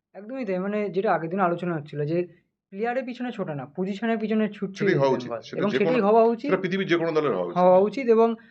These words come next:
Speaker 1: আগের দিন আমরা সাইডে যেটা আলোচনা করছিলাম যে, আহ, ইস্ট বেঙ্গল দলকে গত বছর আইএসএল এ কেন ভুগতে হয়েছে, তার কারণ হচ্ছে মিডফিল্ডে কনসিস্টেন্সির একটা অভাব ছিল। সুপার কাপ বা নক-, ডুরান্ড কাপ, যেটা নকআউট টুর্নামেন্ট হয়, সেখানে এক একটা ম্যাচ ধরে এগোলে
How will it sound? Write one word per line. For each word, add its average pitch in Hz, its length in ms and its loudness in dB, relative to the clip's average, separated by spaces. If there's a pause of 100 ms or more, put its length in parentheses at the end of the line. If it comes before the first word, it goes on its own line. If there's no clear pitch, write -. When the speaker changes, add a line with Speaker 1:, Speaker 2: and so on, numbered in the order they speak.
(100)
Speaker 1:
আগের 220 320 4
দিন 233 200 -2
আমরা 202 380 0
সাইডে 180 260 0
যেটা 202 220 4
আলোচনা 160 420 0
করছিলাম 160 480 -4
যে, 180 260 4 (280)
আহ, 143 160 0 (180)
ইস্ট 190 220 -2
বেঙ্গল 214 300 2
দলকে 190 300 4
গত 170 240 0
বছর 196 420 0 (300)
আইএসএল 262 460 -2
এ 262 40 0
কেন 233 240 -2
ভুগতে 196 280 0
হয়েছে, 226 220 2
তার 226 160 2
কারণ 202 220 0
হচ্ছে 208 220 -2
মিডফিল্ডে 196 520 0
কনসিস্টেন্সির 208 920 -4
একটা 185 160 -2
অভাব 156 320 0
ছিল। 123 240 -10 (460)
সুপার 208 260 -2
কাপ 208 300 0
বা 202 440 2 (100)
নক-, 165 320 -2
ডুরান্ড 190 340 2
কাপ, 160 160 0
যেটা 180 340 2
নকআউট 165 480 0
টুর্নামেন্ট 185 420 0
হয়, 135 100 -4
সেখানে 185 400 -2
এক 165 120 -4
একটা 190 220 -4
ম্যাচ 170 240 -2
ধরে 185 180 2
এগোলে 185 300 0